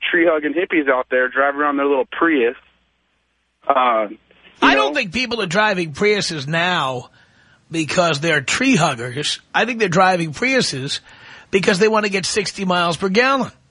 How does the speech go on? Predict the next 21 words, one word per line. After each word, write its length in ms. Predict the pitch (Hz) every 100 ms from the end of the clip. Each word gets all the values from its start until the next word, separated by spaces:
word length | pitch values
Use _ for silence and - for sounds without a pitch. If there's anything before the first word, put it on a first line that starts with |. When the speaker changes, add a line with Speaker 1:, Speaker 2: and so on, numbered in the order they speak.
| _ _ _ -
Speaker 1:
Well, 140 | 220
listen 220 | 247 262 247
to 60 | 247
this, 140 | 269 -
Tom. 280 | 170 185
I 80 | 196
mean, 240 | 190 185 170 _ -
how 180 | - 208
much 200 | 226 220
does 120 | 208
a 80 | 202
Prius 280 | - 214 208 -
cost? 260 | 226 143 -
Twenty-five 560 | 151 151 156 160 151 131
grand? 460 | 139 147 170 220 - _ _ _ _ _ _ _ _ -
Speaker 2:
That's 240 | 233 226
not 180 | 285 320
a 60 | 294
lot 180 | 247 220
of 80 |
money. 320 | 220 277 262